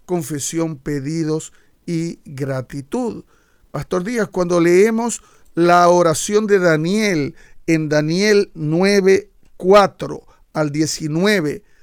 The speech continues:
¿qué identificamos en las diferentes partes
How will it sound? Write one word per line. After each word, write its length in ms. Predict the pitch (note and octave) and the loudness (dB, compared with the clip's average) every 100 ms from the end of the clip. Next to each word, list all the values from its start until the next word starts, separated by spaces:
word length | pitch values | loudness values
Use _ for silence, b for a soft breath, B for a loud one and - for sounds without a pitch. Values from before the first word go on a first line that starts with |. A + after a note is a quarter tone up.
| _ _ - | _ _ -2
¿qué 260 | B3+ C4+ - | 0 0 -2
identificamos 1160 | G#3+ G3+ F#3 A3+ - G3+ - G#3 A3+ A#3+ - - | -2 -2 -2 -8 -8 -10 -2 0 0 -4 -6 -4
en 140 | F3+ | -4
las 120 | F3 | -2
diferentes 680 | F3 - E3 F3 G#3 - G3 | -6 -6 -4 -2 -4 -8 -8
partes 760 | - - F#3 D#3 C3+ F3 G#3 | -8 -2 0 0 -4 -10 -10